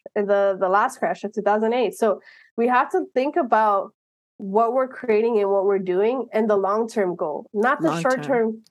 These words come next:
Speaker 1: not the
Speaker 2: Exactly.
Speaker 1: short, short-term gains, because the short-term gains aren't gonna be sustainable.
Speaker 2: Mm-hmm.
Speaker 1: So I'm, I'm just super excited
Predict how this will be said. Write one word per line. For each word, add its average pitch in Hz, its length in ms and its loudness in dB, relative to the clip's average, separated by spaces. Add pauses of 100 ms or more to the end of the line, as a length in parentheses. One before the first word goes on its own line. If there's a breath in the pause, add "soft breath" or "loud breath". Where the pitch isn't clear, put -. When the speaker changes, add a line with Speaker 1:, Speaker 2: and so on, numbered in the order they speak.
Speaker 1:
not 262 180 0 (120)
the 349 60 0
Speaker 2:
Exactly. 269 120 -4
Speaker 1:
short, 277 180 0 (100)
short-term 254 600 0
gains, 185 440 -2
because 214 240 -2
the 214 80 -4
short-term 262 520 -2
gains 262 320 -2
aren't 233 220 -2
gonna 247 200 0
be 220 260 0
sustainable. 220 680 -4 (440)
Speaker 2:
Mm-hmm. 170 360 -4
Speaker 1:
So 208 440 2
I'm, 302 360 0 (100)
I'm 254 200 0
just 269 200 -4
super 262 280 -2
excited 214 540 0